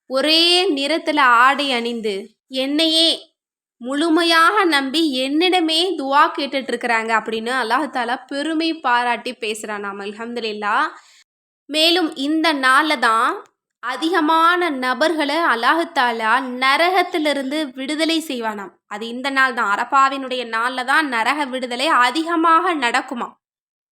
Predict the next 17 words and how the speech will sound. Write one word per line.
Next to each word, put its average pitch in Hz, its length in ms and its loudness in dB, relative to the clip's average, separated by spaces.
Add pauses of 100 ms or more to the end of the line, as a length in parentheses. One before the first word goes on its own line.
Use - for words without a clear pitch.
(120)
எப்படிப்பட்ட 285 720 -2
சிறப்புகளை 320 440 0
எல்லாம் 277 340 2
அல்லாஹ் 277 300 2
தாலா 269 120 2
இந்த 254 200 -4
நாளுக்கு 254 440 0
கொடுத்திருக்கிறான் 254 540 -2
பாருங்க. 226 640 0 (260)
இந்த 285 600 -2
நாள்ல 254 640 0 (580)
அமல் 320 400 0 (100)
செய்யாம 302 580 2
வீணடிக்கிறவங்க 262 920 -4
தான் 269 380 2
மிக, 311 400 0
மிக 339 360 0